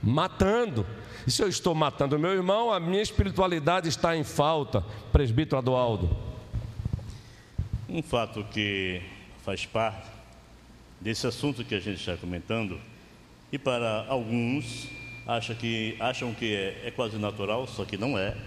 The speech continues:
Speaker 2: é pecado, infelizmente é pecado. Mas, por exemplo, se eu falo mal do meu irmão, eu estou matando o meu irmão,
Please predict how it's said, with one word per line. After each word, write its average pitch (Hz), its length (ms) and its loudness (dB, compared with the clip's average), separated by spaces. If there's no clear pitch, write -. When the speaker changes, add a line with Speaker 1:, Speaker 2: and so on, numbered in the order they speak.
Speaker 2:
é 90 60 -2
pecado, 92 480 0
infelizmente 101 580 0
é 104 60 0
pecado. - 440 -2
Mas, 101 120 -6
por 147 140 2
exemplo, 107 400 -2
se - 300 -4
eu 220 60 2
falo 170 240 0
mal 127 760 0
do 90 140 -4
meu 127 260 2
irmão, 104 640 -2
eu 92 140 -4
estou 104 360 -2
matando 117 960 -2
o 101 100 -4
meu 90 280 -2
irmão, 90 440 -4